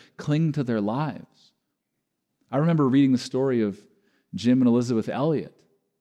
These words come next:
They were with a team of people trying to evangelize the Auca Indians in South America.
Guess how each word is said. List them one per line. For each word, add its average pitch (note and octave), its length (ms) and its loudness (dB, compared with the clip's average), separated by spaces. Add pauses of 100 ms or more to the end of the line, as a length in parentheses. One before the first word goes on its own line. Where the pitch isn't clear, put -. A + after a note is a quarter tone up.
(360)
They - 460 -6
were G#2+ 260 -4 (880)
with A2 140 -8
a G2+ 60 -2
team C#3+ 260 0
of A#2+ 80 -2
people C#3 340 -2
trying B2 340 0
to B2 180 -2
evangelize A2 800 0
the G#2+ 100 -6
Auca A#2 320 -4
Indians A#2+ 720 -6 (260)
in G2 140 -4
South G#2+ 260 -6
America. G#2 480 -4